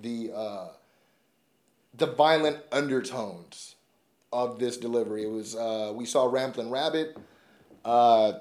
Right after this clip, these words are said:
seemingly a huge fan of Finn, but then also knowing that the Fiend was, uh, within proximity of his fandom.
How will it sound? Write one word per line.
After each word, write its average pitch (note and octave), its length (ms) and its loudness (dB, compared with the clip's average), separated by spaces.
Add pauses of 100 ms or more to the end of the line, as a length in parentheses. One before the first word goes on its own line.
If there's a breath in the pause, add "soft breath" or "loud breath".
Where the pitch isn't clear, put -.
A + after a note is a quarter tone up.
seemingly C3 420 2
a - 20 0
huge D#3 300 -4
fan C3+ 260 2
of B2 160 -4
Finn, C#3 280 2
but B2+ 100 -2
then B2 160 -2
also A#2+ 400 2
knowing A#2 320 -2
that A2+ 140 -6
the - 60 -16
Fiend B2+ 360 -4
was, A#2 240 0
uh, A2+ 540 2
within A2+ 240 -4
proximity B2 580 0
of A#2 140 0
his - 120 -12
fandom. D3 520 0